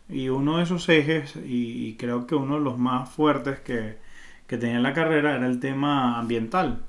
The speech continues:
Veíamos varias carreras, varias materias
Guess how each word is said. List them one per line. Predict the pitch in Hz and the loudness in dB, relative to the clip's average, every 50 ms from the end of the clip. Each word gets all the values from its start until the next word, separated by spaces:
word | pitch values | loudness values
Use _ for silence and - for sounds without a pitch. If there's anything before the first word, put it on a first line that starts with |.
| - - | -6 -6
Veíamos | 120 117 113 113 123 139 131 127 | -4 -4 -4 -4 -4 -6 -6 -4
varias | 127 117 120 123 123 - | -4 -4 -2 -2 -4 -4
carreras, | - 131 123 117 117 117 117 127 139 147 143 - - - - - - - - | -4 -6 -4 -2 0 0 0 0 0 -2 -4 -6 -16 -20 -20 -20 -20 -16 -10
varias | 135 131 127 131 139 | -4 -4 -2 -2 0
materias | 170 151 139 - 139 143 139 151 165 165 160 - - | 0 0 0 2 2 2 2 2 2 0 -4 -8 -12